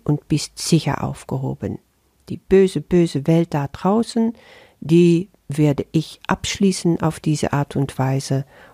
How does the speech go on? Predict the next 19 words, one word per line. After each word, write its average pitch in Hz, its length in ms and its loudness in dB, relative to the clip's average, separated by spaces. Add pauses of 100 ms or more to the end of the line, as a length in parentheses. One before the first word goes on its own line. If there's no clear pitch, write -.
(140)
und 143 240 0
da 143 240 4
bist - 300 -4
du 143 60 -2
sicher.“ 117 420 -4 (960)
Und 180 180 0
durch 175 160 2
seine 180 260 6
ganze 233 400 2 (120)
Urteile 147 640 2
über 147 240 -2
die 151 160 0
Welt 151 520 0 (300)
bist - 400 0
du 156 80 -2
tatsächlich - 760 -2
in 156 200 2
ein 151 160 2
Gefängnis 151 760 -2